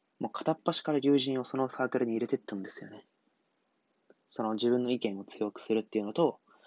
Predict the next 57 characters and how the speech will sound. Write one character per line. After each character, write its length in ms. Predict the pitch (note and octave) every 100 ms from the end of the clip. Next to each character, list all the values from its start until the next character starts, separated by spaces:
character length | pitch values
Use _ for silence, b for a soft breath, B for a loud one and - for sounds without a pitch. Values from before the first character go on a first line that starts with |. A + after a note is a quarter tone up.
| b _
ま 100 | C3
あ、 20 | - _ _ _ _ -
自 100 | B2
分 100 | A#2+
の 60 | A#2
居 60 |
場 100 | A2+
所 140 | A2+ A2
を 40 | A2
作 200 | - G#2
る 60 |
っ 20 | -
て 100 | -
い 40 | F#2+
う 40 |
意 20 | F#2+
味 60 |
で。 140 | G2 - _ _ _ _ _ _ _ _ _ _ _ _ _ _ _ -
で、 300 | A2 G2+ - _ _ _ _ _ -
な 60 |
ん 40 | -
か、 60 |
そ 100 | -
れ 80 | D#3+
も 120 | F3+
失 180 | E3+ - -
敗 180 | C#3 C3+
で、 160 | B2+
実 260 | G#2+ G#2 A2+
は。 400 | G#2+ - - - _ _ _ _ _ _ _ _ _ b b _ _ _ -
で、 80 | -
当 220 | - F3
初 120 | -
は 60 | A#2+
な 100 | A#2
ん 20 |
か 80 | A2
居 80 | A2+
場 100 | B2
所 140 | C3
を 60 | A#2
作 220 | - D3
る 100 | A#2
た 120 | A#2+
め 140 | A#2+ A#2+
に 320 | D#3 A2+ - _ _ _ _ b b -
友 180 | B2+ A#2+
人 200 | A#2 A#2+
を 40 |
誘 220 | - -
っ 60 | A#2
た 160 | - A#2
ん 80 | G#2+
で 120 | G#2
す 100 | -
け 100 | G2+
ど、 200 | G#2